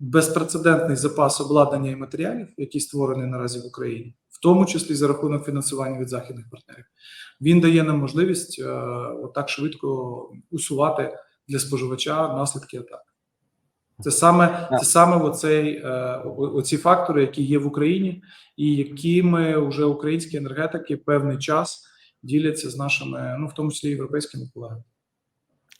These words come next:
Speaker 2: Е, пане Володимире, наостанок, мені здається, це питання буде логічним. Певно, що коли ми ділимося нашим досвідом з західними партнерами,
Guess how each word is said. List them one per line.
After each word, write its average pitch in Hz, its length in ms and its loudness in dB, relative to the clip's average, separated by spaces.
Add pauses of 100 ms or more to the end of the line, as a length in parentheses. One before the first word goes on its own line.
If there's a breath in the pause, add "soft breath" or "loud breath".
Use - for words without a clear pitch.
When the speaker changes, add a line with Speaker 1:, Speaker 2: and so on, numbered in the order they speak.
(420 loud breath)
Speaker 2:
Е, 107 160 0
пане 135 220 0
Володимире, 110 440 4
наостанок, 110 760 2
мені 95 140 -4
здається, 92 360 0
це - 160 -14
питання 92 600 -2
буде 92 280 0
логічним. 98 720 0
Певно, 113 300 0
що 95 180 -8
коли 95 280 0
ми 95 120 -2
ділимося 87 580 -2
нашим 92 380 -6
досвідом 87 480 -6
з 87 40 -10
західними 87 460 -2
партнерами, 107 500 0